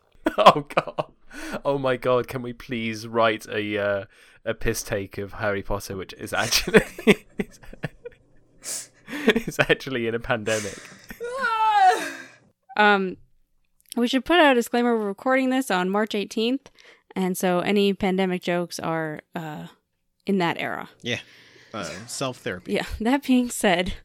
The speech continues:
Speaker 3: uh, Anya, you're first for general feelings here.
Speaker 2: I thought this was a really strong start, um, to the book. I was immediately interested in Will and what was going on with him and his mom.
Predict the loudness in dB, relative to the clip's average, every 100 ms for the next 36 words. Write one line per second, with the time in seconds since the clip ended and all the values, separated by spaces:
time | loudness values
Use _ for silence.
0 | _ _ _ _ _ _ _ _ -2 0
1 | 2 2 0 0 -2 0 2 4 2 0
2 | 0 0 -2 0 0 2 2 2 0 0
3 | 0 -2 -8 -10 -20 _ _ _ 2 6
4 | 4 4 -2 4 4 2 0 4 4 4
5 | 2 0 0 0 0 2 2 0 -2 -2
6 | 0 2 2 0 -4 _ _ _ -2 -2
7 | -2 -6 -8 0 0 0 -4 -18 _ 0
8 | 2 0 0 -2 -2 -4 -4 -4 -4 -2
9 | -4 -4 -4 -2 -4 -6 0 2 4 4
10 | 2 0 -2 0 -2 -2 -4 -2 -2 -2
11 | -6 -8 -8 -6 -6 -6 -4 -2 -2 -4